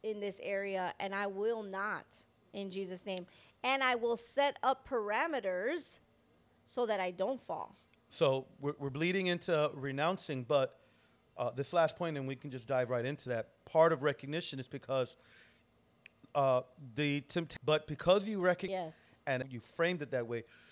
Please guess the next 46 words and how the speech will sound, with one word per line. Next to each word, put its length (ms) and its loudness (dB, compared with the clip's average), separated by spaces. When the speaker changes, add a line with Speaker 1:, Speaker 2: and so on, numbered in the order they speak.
Speaker 2:
you 140 -6
took 400 -4
it 140 -4
so 220 -4
much 300 -6
more 160 -6
seriously. 720 -10
Speaker 1:
Yeah. 120 -8
Speaker 2:
And 180 -2
that, 320 4
I 140 2
think, 420 -4
helped 360 -2
to 80 -8
put 280 -10
you 40 -6
in 60 -6
the 60 -8
position 400 -12
where 120 -6
you 160 -6
are 100 -2
now. 240 -10
Speaker 1:
Yes, 280 -6
and 80 -10
I 60 -4
think 220 -6
that'll 240 0
help 260 -4
people 260 -10
too, 240 -10
because 460 -6
if 180 -8
they're 200 2
not 280 0
aware, 380 -2
they're 120 0
like, 200 -2
"Oh 80 -6
my 140 -4
God, 340 -8
this 300 -10
h-, 80 -10
handsome 380 -4
security 540 -10
guard, 260 -6